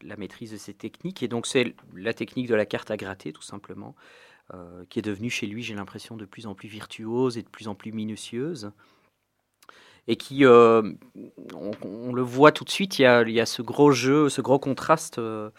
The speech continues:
entre le noir et le blanc, qui fait évidemment tout de suite penser à la gravure.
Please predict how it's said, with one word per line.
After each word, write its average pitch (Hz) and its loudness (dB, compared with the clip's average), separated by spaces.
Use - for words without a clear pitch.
entre - -4
le 113 -4
noir 131 2
et 117 2
le 110 -4
blanc, 127 -4
qui - -20
fait - -14
évidemment 107 -12
tout - -20
de - -20
suite - -20
penser 113 -16
à 123 -8
la 107 -10
gravure. 104 -16